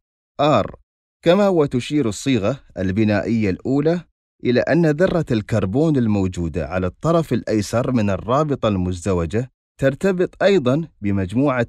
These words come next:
وظيفية أخرى مكونة من ثلاث ذرات كربون، بالتالي ارمزوا لها في الصيغة البنائية الأخرى بالرمز آر واحد.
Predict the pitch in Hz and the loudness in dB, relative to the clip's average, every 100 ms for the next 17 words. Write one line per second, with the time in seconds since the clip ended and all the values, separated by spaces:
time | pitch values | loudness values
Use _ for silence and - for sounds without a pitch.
0 | 120 107 98 87 85 98 90 - 117 - | -2 -2 -2 -4 -6 -4 -4 -4 -4 -4
1 | 156 95 73 - _ _ _ - - 156 | -6 -6 -8 -10 _ _ _ -6 -2 2
2 | 147 170 190 170 175 143 127 - 101 127 | 4 4 2 2 0 2 0 0 0 0
3 | 147 - 107 98 98 95 95 - 127 139 | 0 -4 -4 -2 0 -2 -2 -2 -2 0
4 | 113 69 65 _ _ _ _ 123 127 - | -2 -2 -10 _ _ _ _ -4 -2 2
5 | 190 143 139 160 _ _ _ _ - 175 | 4 4 2 -2 _ _ _ _ 0 2
6 | 190 170 143 113 98 98 98 - - 160 | 2 2 2 2 0 0 -4 -6 -6 0
7 | 170 156 135 120 120 87 104 101 87 101 | 0 2 0 0 0 0 -2 -4 -4 -8
8 | - 95 151 - _ 92 101 82 110 139 | -4 -4 -4 -6 _ -6 -4 0 0 0
9 | 143 - _ _ 107 107 110 - - 156 | -2 -10 _ _ -2 2 0 -2 -2 0
10 | 180 - 92 | 2 0 -6